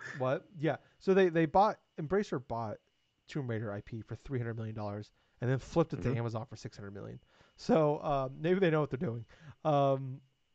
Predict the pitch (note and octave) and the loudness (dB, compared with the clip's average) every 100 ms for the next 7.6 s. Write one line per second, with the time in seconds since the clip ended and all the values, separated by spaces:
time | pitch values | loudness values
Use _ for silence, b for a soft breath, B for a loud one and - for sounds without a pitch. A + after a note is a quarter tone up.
0 | _ _ G3 - E3 - - B3 G#3 E3+ | _ _ 0 2 -2 -4 0 2 2 -2
1 | B B C3 - - G3+ G2 F#2+ - - | B B -20 -20 -8 -2 0 -2 -6 -12
2 | - F#3+ F#3+ F3+ D#3+ C3+ D3+ D3 B2+ G#2+ | 0 6 6 6 4 2 0 0 0 -2
3 | C3+ C3+ D3+ B2+ A2 C3 C3 C3+ B2 C3 | -4 -6 -8 -8 -2 0 0 -2 -6 -6
4 | C3+ B2 A#2 C3 A#2+ A#2 A#2 A#2 A2 - | -6 -6 -2 -2 0 -4 -2 -2 -2 -6
5 | - C3 B2+ A2+ - _ _ _ _ - | -6 -4 -2 -4 -10 _ _ _ _ -14
6 | A#2+ A#2+ A#2 G#2+ A#2+ A2+ A2 A2 - A2 | -4 -4 -4 -6 -4 -4 -4 -8 -8 -8
7 | A2+ A2+ A2 - - G#2 | -8 -10 -12 -14 -14 -14